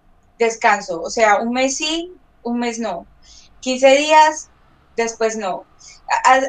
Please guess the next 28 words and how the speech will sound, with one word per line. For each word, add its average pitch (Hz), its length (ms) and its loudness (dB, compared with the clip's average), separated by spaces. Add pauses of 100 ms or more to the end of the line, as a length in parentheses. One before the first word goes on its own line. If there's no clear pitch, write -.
(140)
desde 262 320 4
que 247 300 2
llegamos, 233 560 -2 (160)
o 240 60 -8
sea, 240 240 -4
fue 240 120 -2
así, 247 320 -8
un 208 140 -14
tema 247 240 -4
de 277 80 -4
limpieza, 285 540 -2
trabajé 233 280 0
un 233 180 -8
mes, 320 360 -6
nada, 208 460 -6 (320)
después, 233 400 -6
eh, 247 340 0
quedé 247 240 -2
cuidando 226 320 -4
a - 20 -8
unos 247 160 -10
abuelos 233 360 -4
por 254 180 -6
la 233 140 -4
noche, 254 460 -8
todas 247 300 0
las 247 160 -2
noches, 262 480 -8